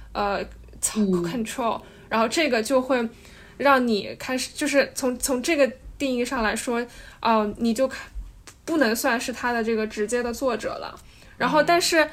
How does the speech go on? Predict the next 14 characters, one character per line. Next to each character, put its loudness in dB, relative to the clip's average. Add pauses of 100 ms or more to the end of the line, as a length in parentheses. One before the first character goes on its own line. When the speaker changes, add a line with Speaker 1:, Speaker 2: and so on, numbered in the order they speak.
(280)
Speaker 1:
这 8
个 8
时 4
候 4 (160)
A 4
I 8
是 0
不 -4
是 -2
它 -4
的 -2
作 2
者 -4
呢？ -6